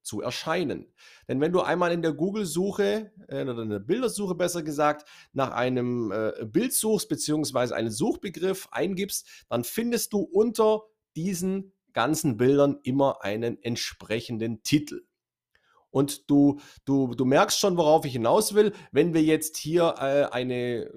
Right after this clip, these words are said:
unsaubere Dateibezeichnung haben, ja, und dann aus dieser Dateibezeichnung auch entsprechend der Titel gezogen wird,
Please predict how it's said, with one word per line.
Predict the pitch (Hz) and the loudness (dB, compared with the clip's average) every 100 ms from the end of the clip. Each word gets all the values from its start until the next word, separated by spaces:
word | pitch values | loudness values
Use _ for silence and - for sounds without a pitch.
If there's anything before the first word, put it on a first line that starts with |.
| - _ | -20 _
unsaubere | 254 277 208 190 208 185 | 2 4 6 6 6 4
Dateibezeichnung | 170 - 156 175 202 190 - 165 175 175 175 151 | 0 0 2 2 0 -2 -2 0 -2 -2 -2 0
haben, | 147 160 160 | 2 2 2
ja, | 151 151 | 2 2
und | 131 160 - - | 0 -2 -4 -4
dann | 139 156 | -2 -2
aus | - - 143 143 | -4 -4 -4 -4
dieser | 190 185 190 | -8 -6 -2
Dateibezeichnung | 175 156 - 143 170 151 - 135 147 - 143 143 | -2 -2 -2 -2 -4 -6 -4 -2 -2 -2 -2 -2
auch | - 131 | -2 -4
entsprechend | - - - 131 131 127 - 117 | -6 -10 -8 -8 -8 -10 -6 -6
der | 110 | -4
Titel | - 226 233 226 214 - _ | -4 -6 -4 -4 -6 -14 _
gezogen | 165 - 185 190 185 160 | -6 -2 0 0 0 0
wird, | 180 185 - | -2 -2 -8